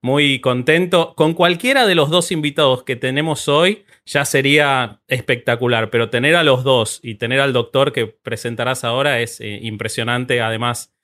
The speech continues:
de nuestro invitado récord de, de siempre,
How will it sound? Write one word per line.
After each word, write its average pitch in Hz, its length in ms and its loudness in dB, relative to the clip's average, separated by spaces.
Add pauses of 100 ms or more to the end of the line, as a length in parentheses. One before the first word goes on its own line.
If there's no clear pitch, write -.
(220)
de 113 260 0
nuestro 117 580 -2
invitado 127 460 0
récord 120 520 -2 (140)
de, 104 240 -4
de 113 160 -4
siempre, 107 520 -6